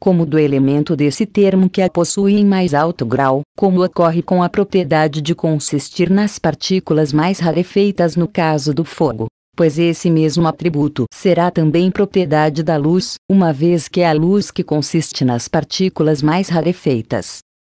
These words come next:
Se, pois, alguém anunciar uma propriedade dessa maneira, devemos contestá-la.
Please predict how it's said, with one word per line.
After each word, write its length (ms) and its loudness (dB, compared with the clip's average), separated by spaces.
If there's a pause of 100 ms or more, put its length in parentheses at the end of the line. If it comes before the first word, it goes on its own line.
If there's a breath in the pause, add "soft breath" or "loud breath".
(140)
Se, 320 -2 (240)
pois, 400 0 (100)
alguém 440 2
anunciar 640 0
uma 160 0
propriedade 720 0
dessa 340 0
maneira, 520 2 (140)
devemos 540 2
contestá-la. 960 -2